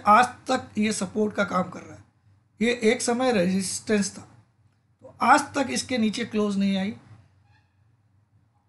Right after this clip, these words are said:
चौदह तारीख को भी चाहता तो इसके नीचे close आ सकती थी, लेकिन नहीं आई। तो ये एक important है, ये divider है, लेकिन उसको भी छोड़ देते तो हम लोग, ये जो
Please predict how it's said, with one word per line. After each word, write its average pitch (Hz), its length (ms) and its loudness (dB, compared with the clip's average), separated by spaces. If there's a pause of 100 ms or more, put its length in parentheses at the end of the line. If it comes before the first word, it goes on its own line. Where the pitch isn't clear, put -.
(400)
चौदह 233 280 4
तारीख 262 220 2
को 262 80 0
भी 254 120 0
चाहता 220 300 2
तो 240 100 -2
इसके 240 200 -6
नीचे 220 220 -2
close 208 280 -4
आ 190 100 2
सकती 190 260 -10
थी, 202 100 -8
लेकिन 185 240 -6
नहीं 160 220 -14
आई। 156 120 -20 (4000)
तो - 80 -8 (100)
ये 226 180 2
एक 247 140 0
important 220 460 -2
है, 254 180 -2
ये 254 140 2
divider 208 520 4
है, - 120 -2 (400)
लेकिन 262 280 -2 (280)
उसको 269 300 -2
भी 320 100 2
छोड़ 240 240 2
देते 262 180 0
तो 262 100 0
हम 233 160 2
लोग, 262 160 -2 (200)
ये 247 100 0
जो 254 140 2